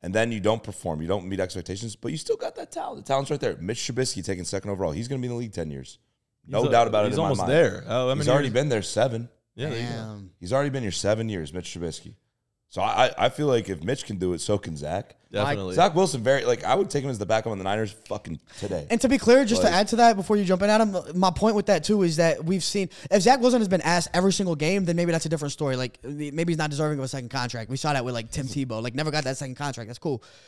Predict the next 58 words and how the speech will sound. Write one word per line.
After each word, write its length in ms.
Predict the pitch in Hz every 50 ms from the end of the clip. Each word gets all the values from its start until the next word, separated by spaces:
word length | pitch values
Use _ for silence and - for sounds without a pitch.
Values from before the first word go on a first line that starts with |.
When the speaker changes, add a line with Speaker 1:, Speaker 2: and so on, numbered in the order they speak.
| _ _ _ -
Speaker 3:
But 100 | - 165
Zach 180 | 180 226 220 170
Wilson 260 | 190 220 214 190 160
has 180 | 151 175 170 -
performed 420 | - 156 - - 180 180 165 151 -
on, 260 | 143 151 147 143 127 - - - - - -
like, 200 | 180 180 - _ -
the 60 | 170
point, 280 | - 233 254 226 - 196
the 80 | 208
reason 160 | 247 269 285
we're 80 | 233 214
having 100 | 240 240
this 80 | 226 220
conversation 400 | 247 214 214 - 277 277 - 202
is 80 | 180
'cause 100 | - 202
he 60 | 185
just 140 | 190 185 156
balled 180 | 175 175 170 185
out. 300 | - 131 101 - - _ _ _ _ _
Speaker 2:
Yeah. 140 | - 95 104
Speaker 3:
So 80 | 196
he 60 | 190
had 120 | 180 208 226
a 40 | 196
great 160 | 180 165 156
performance. 300 | 147 - 156 135 120 -
He 60 | 170
had 100 | 214 226
another 200 | 208 220 233 220
great 160 | 185 196 190
performance 300 | 180 175 175 202 190 165
against 160 | 170 190 -
the 60 | - 139
Chiefs. 300 | - 240 175 123 - - _ _ _ _ _ _ _ _ - 190
And 100 | 202 -
so 160 | - 214 202
all 220 | - 147 175 247
you 140 | 294 285 269
need 180 | 220 240 254 240
is 80 | 170
a 40 | 175
few 200 | - - 196 208
good 160 | 180 202 -
performances, 540 | - 156 - 175 185 208 220 - 240 208 - - - - _ -
plus 260 | - - 277 294 285
the 60 | - 220
long 340 | 214 226 226 220 214 196
leash 200 | 196 214 220 196
that 180 | - 208 175 -
you 40 | 196
get 100 | 185 202
as 100 | 196 180
a 60 | 180
second 260 | 165 - 190 180 190 190
overall 300 | 185 175 180 170 160 160
quarterback, 480 | - 190 196 202 202 220 214 214 -